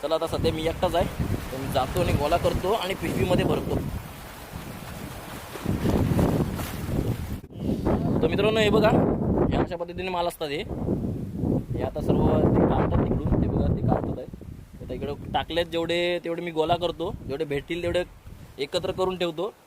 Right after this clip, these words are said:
बहुतेक सौरव येणार आहे, तर सौरव आला तर बराच होईल. तर मला कॉल आला थोड्या वेळपूर्वी, तर बघतो येतोय काय,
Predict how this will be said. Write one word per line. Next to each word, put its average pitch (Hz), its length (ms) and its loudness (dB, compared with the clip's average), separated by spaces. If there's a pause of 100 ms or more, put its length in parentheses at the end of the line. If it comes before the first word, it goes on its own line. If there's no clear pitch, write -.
(160)
बहुतेक 135 240 -6
सौरव 180 320 4
येणार 190 260 4
आहे, 190 120 2
तर 190 60 0
सौरव 170 260 2
आला 175 160 4
तर 180 80 4
बराच 165 240 2
होईल. 156 180 -4 (380)
तर 131 40 -10
मला 147 140 -4
कॉल 151 220 4
आला 165 200 4
थोड्या 143 200 0
वेळपूर्वी, 143 340 -4 (440)
तर - 80 -10
बघतो 131 280 -6
येतोय 135 300 -4
काय, 147 180 -6